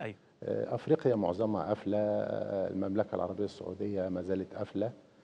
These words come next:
Speaker 2: لكن طبعا كل الدول اللي هي ما زالت قافلة المجال الجوي دي احنا بنسير ليها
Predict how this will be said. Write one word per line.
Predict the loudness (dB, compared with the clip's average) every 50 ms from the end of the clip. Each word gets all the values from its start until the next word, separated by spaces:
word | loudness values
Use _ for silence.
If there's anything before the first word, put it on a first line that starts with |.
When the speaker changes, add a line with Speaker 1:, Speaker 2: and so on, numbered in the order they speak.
| -20 _ _ _ -6
Speaker 2:
لكن | -4 -4 -2 -2 -4
طبعا | 0 0 2 2 2 0 0
كل | 2 4 4 6 6
الدول | 4 4 4 2 4 4 4 4 4
اللي | 0 0 2 2
هي | 2 2 2 2
ما | 0 0 -2
زالت | 2 2 2 2 2 -2 -2
قافلة | -6 -6 -2 -2 -2
المجال | -2 0 -2 0 0 0
الجوي | 0 2 2 2 4 4 2
دي | 2 0 0 0 0
احنا | 0 -2 -2 -4
بنسير | -2 -2 -2 -2 -2 0 0 0 2 2 0 -2 -2
ليها | -2 -2 -2 0 2 0 0